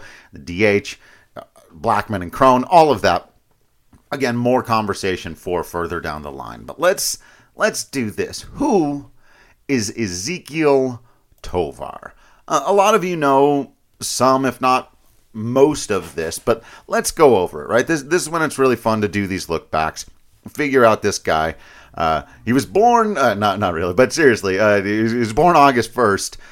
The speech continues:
uh, two thousand one. The, the, that's the reason why I bring it up, just to make us all feel a little bit, uh, yeah,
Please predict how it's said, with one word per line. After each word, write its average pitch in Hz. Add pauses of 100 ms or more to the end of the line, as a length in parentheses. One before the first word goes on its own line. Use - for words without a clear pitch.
(180)
uh, -
two -
thousand 147
one. 135 (360)
The, 107
the, 101
that's 92
the 110
reason 110
why 104
I 104
bring 117
it -
up, 101
just 123
to 123
make 117
us 143
all 143
feel 135
a 127
little 131
bit, 113
uh, 104 (640)
yeah, 101